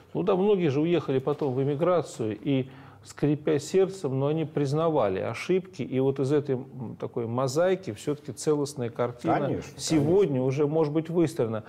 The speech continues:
Speaker 1: А вот такой вопрос, почему февраль всегда был в тени, ну, октября? Есть вроде бы понятная причина, что Великая Октябрьская
Speaker 2: Да,
Speaker 1: социалистическая
Speaker 2: да,
Speaker 1: революция,
Speaker 2: да.
Speaker 1: она и должна быть главным
Speaker 2: Да,
Speaker 1: событием
Speaker 2: конечно,
Speaker 1: всемирно-исторического
Speaker 2: конечно.
Speaker 1: значения, как у нас,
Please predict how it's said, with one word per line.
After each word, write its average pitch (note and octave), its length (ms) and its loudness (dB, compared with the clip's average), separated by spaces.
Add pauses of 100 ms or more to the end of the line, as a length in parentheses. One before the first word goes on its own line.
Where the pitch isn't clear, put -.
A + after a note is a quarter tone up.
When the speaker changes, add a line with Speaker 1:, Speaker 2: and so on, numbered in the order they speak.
(120)
Speaker 1:
А D#3+ 80 0
вот F#3 100 2
такой A3+ 220 0
вопрос, F#3 260 0
почему G#3+ 640 -2 (360)
февраль F3+ 460 2
всегда D#3+ 640 -2
был F3+ 240 2
в - 160 -12
тени, D#3 600 0 (580)
ну, E3+ 180 -4 (760)
октября? C#3 600 2
Есть D3 400 -2
вроде D#3 220 0
бы C#3 80 2
понятная D3+ 600 0
причина, B2 480 -2
что - 160 -8
Великая B2 320 0
Октябрьская A2 540 -4
Speaker 2:
Да, F#2 40 -6
Speaker 1:
социалистическая G#2 560 -4
Speaker 2:
да, G#2+ 40 -4
Speaker 1:
революция, C#3+ 500 2
Speaker 2:
да. - 0 -
Speaker 1:
она C#3 180 4
и B2+ 60 4
должна B2+ 720 0
быть E3+ 180 0
главным D#3 400 2
Speaker 2:
Да, C#3+ 60 -12
Speaker 1:
событием C#3+ 540 -2
Speaker 2:
конечно, A3 120 -4
Speaker 1:
всемирно-исторического C#3+ 920 0
Speaker 2:
конечно. C3+ 180 -2
Speaker 1:
значения, B2+ 320 -4
как - 220 -12
у B2 40 -6
нас, A#2 260 -10